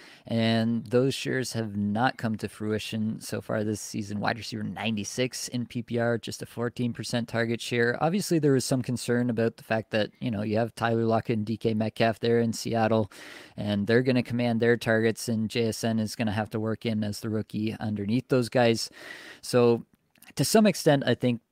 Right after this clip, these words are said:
it was, uh, a little bit expected that J S N would not, you know, just come flying out of the gate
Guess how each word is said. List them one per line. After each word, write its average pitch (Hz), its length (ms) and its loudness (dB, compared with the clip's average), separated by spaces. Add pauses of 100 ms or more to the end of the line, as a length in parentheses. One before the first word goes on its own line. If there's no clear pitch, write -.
(100)
it 117 120 0
was, 113 380 -2
uh, 110 500 -2
a 120 40 -4
little 147 200 2
bit 139 100 6
expected 113 640 0
that 104 260 0
J 110 220 -2
S 104 160 -4
N 110 180 -2
would 104 160 -4
not, 104 240 0 (180)
you 107 120 -6
know, 101 120 -6
just - 260 -10 (500)
come 110 480 -2
flying 120 420 2
out 110 140 2
of 107 80 2
the 107 60 -2
gate 104 340 0